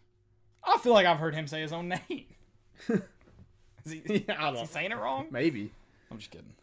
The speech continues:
Speaker 2: Um,
Speaker 1: That's
Speaker 2: and then, uh, Maurer, it rhymes with power.
Speaker 1: Nice.
Speaker 2: So, in case you were wondering.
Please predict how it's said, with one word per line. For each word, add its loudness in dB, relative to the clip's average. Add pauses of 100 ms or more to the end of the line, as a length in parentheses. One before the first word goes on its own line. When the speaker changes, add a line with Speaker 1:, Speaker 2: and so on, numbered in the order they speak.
(120)
Speaker 2:
Um, -2
Speaker 1:
That's 0
Speaker 2:
and 0
then, -
uh, 6
Maurer, 0
it -12
rhymes -2
with -8
power. -8 (460)
Speaker 1:
Nice. -18
Speaker 2:
So, -10
in -10
case -6
you -8
were -8
wondering. -12